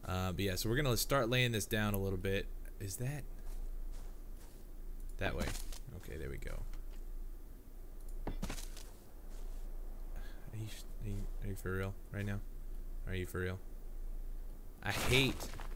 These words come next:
how you can't hardly see what you're placing or which way you're facing it. Okay, so like that. This is gonna take forever. Like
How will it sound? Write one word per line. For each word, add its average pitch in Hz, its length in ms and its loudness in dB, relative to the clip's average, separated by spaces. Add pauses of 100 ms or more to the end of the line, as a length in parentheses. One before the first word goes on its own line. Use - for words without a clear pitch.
(140)
how 101 80 2
you 101 180 4
can't 104 280 -2
hardly 101 280 0
see 95 580 0 (1800)
what 95 340 -2 (240)
you're 92 120 0
placing 90 680 0 (280)
or 92 60 -4
which 92 260 -2
way 92 220 0
you're 87 200 2
facing 87 500 0
it. 78 160 -6 (2000)
Okay, - 280 -2
so - 180 0
like - 220 -2
that. 107 280 -2 (840)
This 95 180 0
is - 120 0
gonna 95 180 0
take 85 340 -2
forever. - 680 -2 (1600)
Like - 460 -2